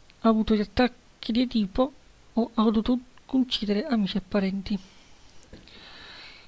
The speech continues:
Detto, diciamo che Crystal è il cavali-, è uno dei cavalieri d'ar-, d'arge-, d'argento, sì, certo, uno dei cavalieri di bronzo più problematici,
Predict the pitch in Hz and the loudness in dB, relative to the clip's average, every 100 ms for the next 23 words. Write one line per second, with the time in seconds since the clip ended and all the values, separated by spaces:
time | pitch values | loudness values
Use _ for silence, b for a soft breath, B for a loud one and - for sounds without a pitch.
0 | B 247 - - 294 254 247 233 277 311 | B -16 -10 -4 -4 -6 -6 -2 -2 -2
1 | - - - 240 - 254 269 - - - | -4 -4 -4 -2 -2 -4 -4 -8 -20 -6
2 | - 208 - 214 226 254 - - 240 240 | 0 0 0 -2 0 -2 -2 4 6 6
3 | 226 233 226 226 247 233 - - - 220 | 6 4 4 4 2 2 -14 -12 -2 4
4 | 240 220 - 190 190 - 185 185 180 190 | 4 4 -2 -4 -6 -4 -4 -2 -4 -2
5 | 196 202 - 240 262 247 226 226 254 233 | 0 0 0 4 6 6 4 2 4 4
6 | 214 208 247 - - - - - - - | 4 2 0 -2 -16 -20 -20 -20 -20 -20
7 | b b b b b - 233 - 208 262 | b b b b b -2 -2 0 0 4
8 | 262 214 202 - | 4 4 0 -4